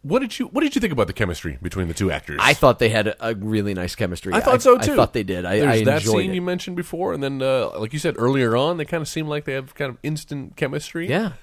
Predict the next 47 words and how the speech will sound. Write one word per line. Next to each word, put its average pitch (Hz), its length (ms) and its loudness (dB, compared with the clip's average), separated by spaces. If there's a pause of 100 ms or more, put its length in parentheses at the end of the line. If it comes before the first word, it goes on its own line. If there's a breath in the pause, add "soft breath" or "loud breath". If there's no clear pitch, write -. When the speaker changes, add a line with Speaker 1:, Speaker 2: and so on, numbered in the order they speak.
(160)
Speaker 1:
Uh, 113 460 -4
I, - 160 -4
I, 147 220 -6
I, 139 200 -8 (280 soft breath)
there - 220 -10
are - 20 -
a - 20 -18
couple 226 200 -4
dudes 196 280 -4
you 180 60 -2
feel 208 160 -2
like 180 140 -4
you 175 80 -2
might 170 200 -2
wanna 160 320 0
hang 139 220 2
out 123 160 0
with, 156 180 0 (200)
except - 320 -4
don't, 120 200 -2
don't 113 160 2
bring 135 140 4
your 123 120 4
girlfriend 117 360 2
around 85 240 -2
either 90 220 -2
of 78 80 -6
them, 87 240 -6
obviously. 104 320 0
Speaker 2:
There 147 80 4
are - 20 -6
a 90 40 -2
couple 247 180 2
dudes 208 240 -4
that 185 100 -2
you 180 100 -6
think 160 180 -2
you 147 60 0
might 143 100 0
wanna 143 180 -2
hang 127 160 -2
out 135 120 -2
with, 113 160 -6
but 117 220 -2 (100)
even 165 220 -2
more 143 180 0
so, 127 300 -4